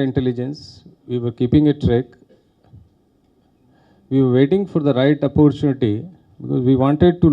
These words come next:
know వాళ్ళు ఏమి చేయగలుగుతారు, వాళ్ళ ప్లాన్ ఏమి, ఎందుకు ఇక్కడ వస్తున్నారు, ఫ్యూచర్లో ఏమి చే-, ఆ, ఎక్కడెక్కడ పోతారు, ఇవన్నీ దృష్టి వల్ల we were just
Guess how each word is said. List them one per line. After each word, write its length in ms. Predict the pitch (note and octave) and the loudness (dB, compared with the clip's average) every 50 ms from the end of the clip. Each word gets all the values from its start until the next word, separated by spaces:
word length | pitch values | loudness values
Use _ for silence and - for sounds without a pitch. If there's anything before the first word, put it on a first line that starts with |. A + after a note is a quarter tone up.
| D3 | 6
know 140 | D3+ D3+ C#3+ C3 B2+ C3+ - _ _ - - - C3 | 8 8 6 6 2 -2 -8 _ _ -20 -12 -8 -4
వాళ్ళు 180 | B2+ C3+ C#3 C3+ C3 A#2+ G#2+ _ - A#2 B2 | -2 -2 0 0 -2 -4 -6 _ -6 -2 0
ఏమి 140 | C3+ D3+ D#3 D3+ D3+ | 2 2 2 2 0
చేయగలుగుతారు, 580 | - C#3 C#3 C#3 C#3 B2+ - C3 B2+ A#2+ B2 C3+ E3 - _ _ _ _ _ _ _ _ _ _ _ _ _ - | -2 -2 -2 -2 -4 -4 -4 -6 -6 -6 -8 -10 -12 -14 _ _ _ _ _ _ _ _ _ _ _ _ _ -14
వాళ్ళ 140 | A#2+ A#2+ A2 _ - | -14 -14 -8 _ -2
ప్లాన్ 300 | - A#2 B2 C3+ C#3+ C#3 C3+ | -2 0 0 0 0 0 0
ఏమి, 200 | C3+ B2+ B2+ B2+ C3+ - - _ _ _ _ _ _ _ _ _ _ - B2 | 0 -2 -4 -6 -8 -12 -16 _ _ _ _ _ _ _ _ _ _ -10 -6
ఎందుకు 260 | B2 C3 C#3 C3+ D3 D3+ C#3 | -4 -2 0 2 2 2 2
ఇక్కడ 160 | C3 - C3+ C3 B2 | 2 0 -2 -4 -4
వస్తున్నారు, 480 | A#2 - - - B2 B2+ A#2+ A2+ A2+ A#2+ - - _ _ - - - _ _ _ _ _ _ _ _ _ _ _ _ _ _ _ _ - - | -4 -6 -8 -8 -6 -6 -6 -6 -6 -8 -10 -12 _ _ -20 -20 -20 _ _ _ _ _ _ _ _ _ _ _ _ _ _ _ _ -8 -2
ఫ్యూచర్లో 440 | - C#3 C3 - - D3+ C#3 C#3 C3+ C3 B2 B2 A#2+ - _ _ _ - B2+ | 0 0 2 2 2 2 4 4 4 2 0 -2 -4 -10 _ _ _ 0 2
ఏమి 140 | C#3 C#3+ C#3 C3+ | 4 4 4 4
చే-, 320 | - C#3 C#3 C#3 C3+ C3+ B2+ C3 - - - B2 B2 B2 A#2+ C3 B2+ A#2 | 2 2 4 4 2 2 -2 -4 -10 -14 -12 -12 -10 -10 -12 -12 -14 -14
ఆ, 160 | A#2 A2+ A2 A2 A2 A2 - - - _ - B2+ | -14 -12 -12 -10 -10 -10 -10 -12 -12 _ -8 -2
ఎక్కడెక్కడ 380 | - - C#3+ C#3+ C3+ C#3+ C#3 C3+ C3+ | 2 4 6 6 6 4 2 2 2
పోతారు, 340 | B2+ A#2+ - C3 B2 A#2+ A#2+ B2+ B2 | 0 0 0 0 0 0 0 0 0
ఇవన్నీ 360 | B2 B2 C#3 D#3 D#3+ D#3 D3+ C#3 B2 A#2+ - - _ _ _ _ _ _ _ _ _ _ _ _ _ _ _ _ _ _ _ _ - C3 B2+ | 0 0 2 6 6 6 6 6 4 -2 -8 -18 _ _ _ _ _ _ _ _ _ _ _ _ _ _ _ _ _ _ _ _ -6 -2 0
దృష్టి 260 | C3 B2+ - - D3 C#3+ | 0 2 4 4 6 6
వల్ల 140 | C#3+ C#3 C3+ C3 C3 B2+ | 6 6 4 0 0 -2
we 80 | B2+ C3 B2+ | -4 -6 -6
were 100 | C3 B2 B2+ | -8 -8 -8
just 240 | D3+ D3 - - | -10 -10 -12 -16